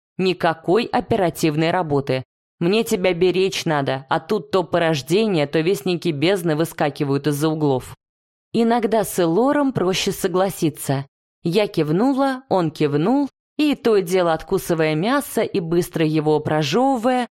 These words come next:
стал рассказывать все известные подробности нападения и последующих изысканий.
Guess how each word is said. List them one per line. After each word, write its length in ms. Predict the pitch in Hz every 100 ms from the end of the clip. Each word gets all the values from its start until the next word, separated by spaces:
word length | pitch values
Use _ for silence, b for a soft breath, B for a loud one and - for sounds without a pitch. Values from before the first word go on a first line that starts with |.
| _
стал 320 | - 285 277 254
рассказывать 680 | 214 - 220 202 180 175
все 280 | - - 196
известные 500 | 165 165 165 - 160
подробности 680 | 160 160 160 156 156 143 160
нападения 840 | 151 143 151 147 220 247 247 240 _ _ -
и 100 | 277
последующих 800 | 247 - 180 175 180 - 190 -
изысканий. 840 | - 175 208 - 170 147 131 127